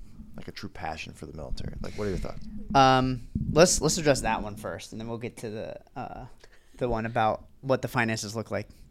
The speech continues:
Speaker 2: Just 'cause I don't like you, Jack. That's mostly why. <laughs>
Speaker 1: Who does? <laughs>
Speaker 2: Um, so in regards to what your motivation should be, if you talk to a recruiter,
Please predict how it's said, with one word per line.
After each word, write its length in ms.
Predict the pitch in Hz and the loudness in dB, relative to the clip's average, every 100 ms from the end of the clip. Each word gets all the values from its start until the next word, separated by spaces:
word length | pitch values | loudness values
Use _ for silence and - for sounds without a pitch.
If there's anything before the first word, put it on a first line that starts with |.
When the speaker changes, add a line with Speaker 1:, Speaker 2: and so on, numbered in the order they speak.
| - - - - | -20 -20 -20 -4
Speaker 2:
Just 160 | - 190 | 2 8
'cause 160 | 226 190 | 10 10
I 60 | |
don't 160 | 170 127 | 8 6
like 220 | 127 - | 0 -2
you, 80 | 92 | -10
Jack. 300 | - 64 - | -8 -8 -6
That's 240 | - 143 | -2 0
mostly 340 | 131 - 123 117 | 2 0 0 0
why. 240 | 117 110 | 2 2
<laughs> 640 | - - - - - 440 | 2 2 2 6 6 10
Speaker 1:
Who 140 | 370 196 | 10 12
does? 420 | 117 85 80 - - - | 12 10 6 -2 -10 -2
<laughs> 1400 | 220 247 185 196 180 254 - 156 - - - 190 - - | 4 6 6 6 6 4 6 4 4 4 4 2 0 6
Speaker 2:
Um, 480 | 131 127 120 113 123 - - - - - - - - - _ _ - _ - | 10 10 8 2 -4 -14 -20 -20 -20 -20 -20 -20 -20 -20 _ _ -20 _ -10
so 420 | - - 135 131 120 | 2 10 12 12 10
in 200 | 156 180 | 8 10
regards 460 | 185 147 139 139 - | 10 12 12 10 4
to 220 | 139 127 | 4 6
what 200 | 127 131 | 8 8
your 100 | 127 | 8
motivation 600 | 127 123 120 110 - 113 | 8 8 8 4 4 0
should 260 | - 95 95 | -2 -4 -4
be, 300 | 80 104 - - - - - - - | -4 -6 -12 -20 -20 -20 -20 -20 -2
if 140 | 135 127 | 0 4
you 160 | 156 | 4
talk 340 | 196 175 165 160 | 4 8 8 8
to 100 | 160 | 2
a 20 | |
recruiter, 640 | 139 131 143 143 151 165 | 0 4 4 6 4 2